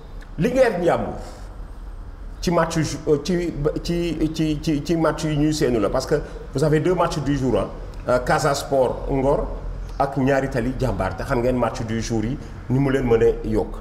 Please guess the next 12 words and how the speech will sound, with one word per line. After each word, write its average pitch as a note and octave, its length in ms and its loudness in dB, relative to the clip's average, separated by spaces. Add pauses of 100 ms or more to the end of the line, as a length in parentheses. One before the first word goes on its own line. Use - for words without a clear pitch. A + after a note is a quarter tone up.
(440)
Maa E3 160 4
ngi F3+ 100 0
ci F3+ 100 0
Linguère D3 400 2
Ndiambour, B2+ 420 0
derby C#3+ 320 0
la. A2+ 60 -4 (1000)
Linguère C#3+ 400 4
Ndiambour, A2 400 0 (600)
ndax D#3 200 -2
dañu C3+ 200 2
dëkk A#2 200 0